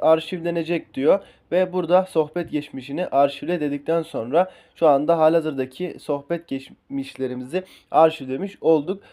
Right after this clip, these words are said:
Burada sizler tekrardan, e, dilerseniz aynı yere geldiğinizde arşivlenmiş sohbetleri görüntüle kısmından da daha önceden arşivlemiş olduğunuz sohbetleri burada görüntüleyebiliyorsunuz.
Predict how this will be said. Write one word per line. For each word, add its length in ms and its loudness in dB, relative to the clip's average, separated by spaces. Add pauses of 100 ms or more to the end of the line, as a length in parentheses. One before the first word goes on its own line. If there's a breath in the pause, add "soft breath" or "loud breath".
(160 soft breath)
Burada 260 2
sizler 280 4
tekrardan, 560 4
e, 460 -6 (420)
dilerseniz 580 2 (280 soft breath)
aynı 280 4
yere 260 2
geldiğinizde 960 2 (600 soft breath)
arşivlenmiş 680 4
sohbetleri 800 -2
görüntüle 420 0
kısmından 520 -6
da 260 2
daha 220 6
önceden 340 -2 (240 soft breath)
arşivlemiş 580 0
olduğunuz 380 -6
sohbetleri 760 -4
burada 520 0
görüntüleyebiliyorsunuz. 1300 -6